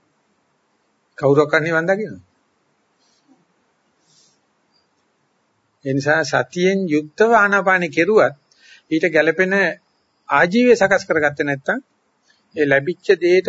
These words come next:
තහවුරුව ලැබෙන්නේ නැහැ. මුල බැස, මුල් බැස ගැනීම වෙන්නේ නැහැ. ඒ නිසා පටන් ගන්න පුළුවන් ආනාපානෙ බොහොම හොඳයි පටන් ගන්න.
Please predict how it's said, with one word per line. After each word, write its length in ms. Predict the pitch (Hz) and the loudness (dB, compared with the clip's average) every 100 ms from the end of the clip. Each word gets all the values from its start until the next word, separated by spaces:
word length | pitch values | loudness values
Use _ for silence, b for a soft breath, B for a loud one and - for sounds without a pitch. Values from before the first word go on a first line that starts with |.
| 196 | -2
තහවුරුව 460 | 151 156 190 220 | -2 0 2 4
ලැබෙන්නේ 540 | 202 160 135 123 131 185 | 4 2 -2 -6 -8 -8
නැහැ. 100 | 208 _ _ _ - | -12 _ _ _ -8
මුල 140 | 170 | -2
බැස, 200 | 196 190 139 | 0 0 -4
මුල් 180 | 170 180 | -8 -2
බැස 180 | 180 156 | -2 0
ගැනීම 360 | 170 151 151 | -2 -4 -8
වෙන්නේ 200 | 180 123 104 | -10 -10 -12
නැහැ. 100 | 98 _ B B | -20 _ B B
ඒ 120 | - | -10
නිසා 200 | 170 185 | -4 -4
පටන් 300 | 180 175 208 | -2 -2 -2
ගන්න 220 | 220 220 226 | 0 -2 -2
පුළුවන් 320 | 208 190 151 | -2 -2 -2
ආනාපානෙ 460 | 143 156 160 170 190 | -4 -4 -4 -6 -2
බොහොම 360 | 165 160 190 | 0 2 2
හොඳයි 240 | 196 175 208 | 0 2 0
පටන් 280 | 175 131 110 | 0 -4 -10
ගන්න. 180 | - | -18